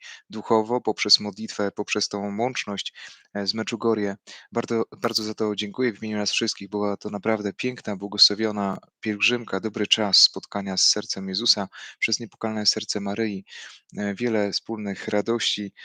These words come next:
no i wspomnień zostanie w naszych sercach. Wierzę głęboko, że będziemy owocować, e, tym czasem, e, właśnie, że będą dobre owoce z tej pielgrzymki, mm, e, więc cieszę się i raduję. No i też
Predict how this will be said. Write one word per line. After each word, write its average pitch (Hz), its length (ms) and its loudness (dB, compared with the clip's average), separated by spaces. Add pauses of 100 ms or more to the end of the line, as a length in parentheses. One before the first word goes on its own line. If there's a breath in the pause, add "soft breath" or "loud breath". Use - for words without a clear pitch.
(260 loud breath)
no 110 360 -4
i 101 80 -4
wspomnień 101 640 -2 (120)
zostanie 101 400 -2
w 104 60 -10
naszych 104 300 4
sercach. 113 500 2 (360 loud breath)
Wierzę 107 240 0
głęboko, 104 480 -2
że 101 320 2 (220)
będziemy 104 400 -2
owocować, 104 840 0
e, 92 60 -4
tym 95 200 -6
czasem, 98 480 2 (440 loud breath)
e, 95 140 -4
właśnie, 92 720 -2
że 92 340 -6 (120)
będą 95 240 -4
dobre 107 340 2
owoce 92 340 -2
z - 80 -6
tej 87 240 -4
pielgrzymki, 95 600 -4 (520 loud breath)
mm, 104 200 -6
e, 90 560 -4
więc 90 420 6 (440)
cieszę 107 320 4
się 92 260 -4 (200)
i 98 340 -8
raduję. 107 500 2 (520 loud breath)
No - 120 -10
i - 80 -6
też - 500 6